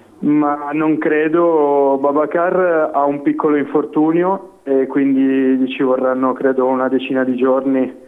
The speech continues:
di tempo per essere a disposizione.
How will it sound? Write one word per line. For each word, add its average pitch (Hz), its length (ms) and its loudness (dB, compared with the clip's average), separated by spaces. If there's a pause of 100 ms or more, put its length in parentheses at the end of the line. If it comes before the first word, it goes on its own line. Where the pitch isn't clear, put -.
(520)
di 127 180 -2
tempo 131 440 -2
per 127 140 0
essere 123 280 0
a 123 40 2
disposizione. 127 1040 -4